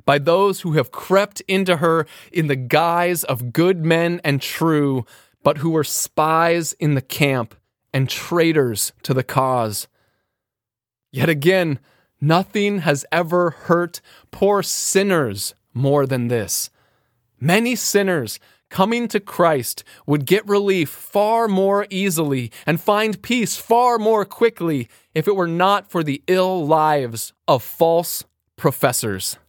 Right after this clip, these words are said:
Now, let me tell you a story, which I remember telling once before. It is a very solemn one. I hope to feel its power myself, and I pray that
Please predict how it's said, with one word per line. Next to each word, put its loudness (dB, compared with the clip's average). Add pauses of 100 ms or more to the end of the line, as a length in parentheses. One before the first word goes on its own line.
(960)
Now, 2
let 2
me -2
tell 0
you -2
a -4
story, -4 (280)
which -2
I 2
remember 0
telling 0
once 0
before. -2 (280)
It 0
is 2
a 2
very 0 (180)
solemn 0
one. -6 (360)
I 2
hope -2
to -4
feel 0
its -6
power 2
myself, 2 (280)
and 2
I 6
pray 0
that 0